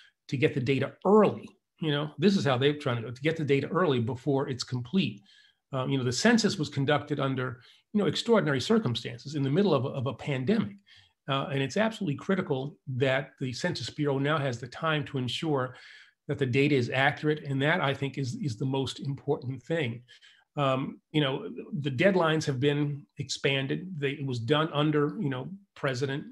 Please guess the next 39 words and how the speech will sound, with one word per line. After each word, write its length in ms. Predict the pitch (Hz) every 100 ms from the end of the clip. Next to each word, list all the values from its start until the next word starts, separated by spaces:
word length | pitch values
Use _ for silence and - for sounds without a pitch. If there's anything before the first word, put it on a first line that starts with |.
| 254
Trump, 320 | - 131 127
and 280 | 127 131 151
they 120 | 135
took 220 | 139 - 120
varying 680 | 117 143 147 139 131 123
views 380 | 113 131 135 123
as 100 | 127
to 120 | - 117
how 120 | 139
much 200 | 135 -
time 260 | - 139
they 60 | 135
wanted 240 | 131 127
to 80 | 120
give 180 | 123 131
the, 80 | 127
the 160 | 151
Census 420 | 131 131 127 120 -
Bureau. 380 | 123 123 151 -
I 140 | -
think 140 | 147
the 60 | 139
Census 280 | 190 175 139
Bureau 160 | 151
would 160 | 139 135
have 100 | 127
said 140 | 151
they 140 | 131 123
needed 340 | 135 131 123
another 280 | 123 131 127
couple, 380 | - 165 - 131
three 220 | - 135
weeks 260 | 131 135 -
to 80 |
be 180 | 123 131
in, 160 | 123 123
in 100 | 143
the 80 | 123
field. 440 | - 139 120 147